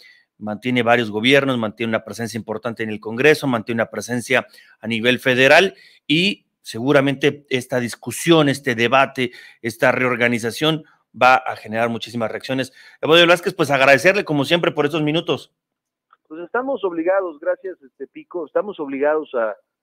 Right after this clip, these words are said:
Speaker 2: a, a levantar la voz desde Guerrero. Eh, somos lo poco que le queda al P R D. Nosotros a lo mejor no debiéramos estar preocupados por mantener o no el registro,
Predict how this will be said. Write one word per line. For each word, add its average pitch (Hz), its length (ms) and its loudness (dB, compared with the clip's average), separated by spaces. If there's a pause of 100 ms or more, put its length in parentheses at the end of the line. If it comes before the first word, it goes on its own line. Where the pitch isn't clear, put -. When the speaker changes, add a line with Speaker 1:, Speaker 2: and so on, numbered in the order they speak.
(180)
Speaker 2:
a, 101 280 -8
a 113 120 -8
levantar 120 420 -4
la 147 120 -2
voz 143 240 -6
desde 117 240 -10
Guerrero. 120 640 -6
Eh, 107 320 -8
somos 151 380 -4
lo 117 200 -4
poco 151 360 -2
que 110 100 -4
le 104 140 -2
queda 127 260 -2
al 110 100 -4
P - 140 -4
R 113 200 -2
D. 117 240 -4 (380)
Nosotros 151 380 0
a 139 40 4
lo 127 100 2
mejor 135 280 0
no 156 80 0
debiéramos 143 460 0
estar 135 300 -4
preocupados 135 680 0 (120)
por 110 160 -4
mantener 117 480 -8
o 123 100 -8
no 131 180 -8
el 127 100 -10
registro, 120 600 -12